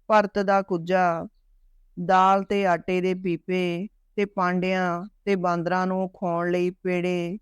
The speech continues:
ਤੇ ਖਿੱਲਾਂ। ਉਹ ਗੰਗਾ ਇਸ਼ਨਾਨ ਦੇ ਚਾਅ ਵਿੱਚ ਅੰਦਰ ਬਾਹਰ ਪੋਲੇ-ਪੋਲੇ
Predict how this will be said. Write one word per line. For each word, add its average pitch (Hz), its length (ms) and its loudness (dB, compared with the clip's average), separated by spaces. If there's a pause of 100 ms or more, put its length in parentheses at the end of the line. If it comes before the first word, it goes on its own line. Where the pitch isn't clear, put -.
ਤੇ 190 100 -2
ਖਿੱਲਾਂ। 156 420 -4 (1000)
ਉਹ 254 200 2
ਗੰਗਾ 220 360 2
ਇਸ਼ਨਾਨ 190 480 -2
ਦੇ 208 120 0
ਚਾਅ 180 320 0
ਵਿੱਚ 185 340 -6 (240)
ਅੰਦਰ 202 280 0
ਬਾਹਰ 180 480 0
ਪੋਲੇ-ਪੋਲੇ 180 1080 -2